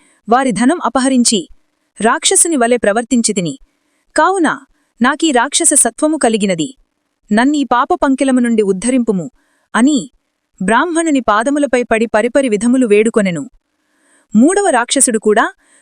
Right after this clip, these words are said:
తన వృత్తాంతమును ఈట్లు తెలియజేసెను. "మహాశయ, నేనొక సంపన్న కుటుంబంలో పుట్టిన బ్రాహ్మణుణ్ణి. నేను విష్ణు ఆలయంలో అర్చకునిగా ఉండేవాడిని. స్నానమైనను చేయకుండా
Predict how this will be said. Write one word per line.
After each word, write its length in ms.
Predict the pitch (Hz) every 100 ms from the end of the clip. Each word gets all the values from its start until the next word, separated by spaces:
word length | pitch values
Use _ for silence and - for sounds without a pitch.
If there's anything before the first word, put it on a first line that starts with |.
| _
తన 100 | 277
వృత్తాంతమును 640 | 277 240 - 349 359 339 277
ఈట్లు 360 | 226 285 - 339
తెలియజేసెను. 720 | 277 302 302 240 208 - 143 _ _ _ _ _ _ _ 208
"మహాశయ, 540 | 214 285 302 254 151 - _ _ _ _ _
నేనొక 340 | 220 285 277 247
సంపన్న 480 | - 233 349 359
కుటుంబంలో 560 | 339 269 285 277 269 254
పుట్టిన 340 | 240 226 226
బ్రాహ్మణుణ్ణి. 760 | 214 202 214 254 262 208 165 - _ _ _ _ _ _
నేను 240 | 214 277 247
విష్ణు 340 | 220 - 370
ఆలయంలో 500 | 349 277 247 226 247
అర్చకునిగా 600 | 220 - 294 302 277 240
ఉండేవాడిని. 640 | 202 196 190 185 170 151 131 _ _ _ _ _ _
స్నానమైనను 760 | - 233 247 359 349 311 277 254
చేయకుండా 640 | - 208 247 233 190 147